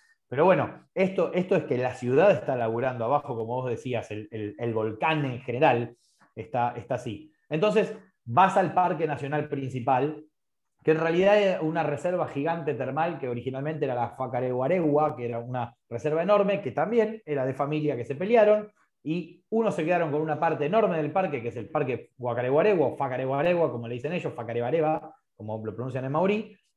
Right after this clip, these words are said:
y otro más chiquitito, que es el Tepuya, pero todo lo bueno pasa ahí.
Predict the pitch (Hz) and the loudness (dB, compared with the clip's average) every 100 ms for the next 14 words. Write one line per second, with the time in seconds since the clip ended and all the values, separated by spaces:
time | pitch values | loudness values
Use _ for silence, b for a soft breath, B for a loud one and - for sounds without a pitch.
0 | _ 208 240 233 208 202 190 202 196 220 | _ 2 4 6 4 0 -2 -6 -4 0
1 | 220 226 - - 175 185 180 180 233 208 | 2 2 -2 -8 -6 -4 -4 -2 4 4
2 | 127 101 - _ _ _ 135 147 185 226 | 4 0 -10 _ _ _ -4 0 4 4
3 | 196 170 214 214 147 135 123 92 | 6 4 4 2 -2 -4 -6 -8